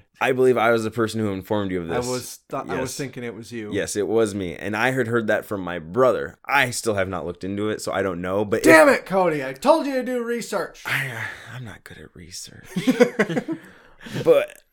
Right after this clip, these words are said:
Speaker 1: I'm, I'll try. I'll
Speaker 2: Uh,
Speaker 1: try.
Speaker 2: I have a question regarding the party system that we were talking about.
Speaker 1: Yes.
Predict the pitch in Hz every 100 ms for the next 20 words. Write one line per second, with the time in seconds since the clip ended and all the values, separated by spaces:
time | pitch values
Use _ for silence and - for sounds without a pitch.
0 | - 147 120 - _ - - - - -
1 | _ - _ - 120 - - - - -
2 | - - - 160 165 165 156 71 - -
3 | 196 185 - 170 - 156 143 139 - -
4 | 143 127 139 139 143 135 127 127 123 123
5 | 120 113 - 151 143 123 - 127 - 123
6 | 120 117 127 117 - 120 120 120 110 117
7 | 117 113